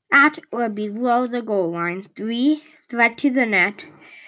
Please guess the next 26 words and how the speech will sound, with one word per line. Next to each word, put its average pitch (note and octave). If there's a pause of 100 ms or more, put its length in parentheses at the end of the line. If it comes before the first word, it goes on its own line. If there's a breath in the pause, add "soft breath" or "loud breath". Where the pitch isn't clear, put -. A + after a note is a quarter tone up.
(260 loud breath)
Um, A3+ (1600 loud breath)
and G#3+
four B3
is G#3+
a G3+
threat A3+
from G#3+
behind A#3
the B3+
net. B3+ (120)
I A3
don't G3 (140)
remember F#3
the F3+
exact A#3
saying, G#3+
but E3+ (380 soft breath)
I G#3+
know G#3+
it's E3+
a F#3
threat F#3
from F3+
behind A3+
the A3+
net A3+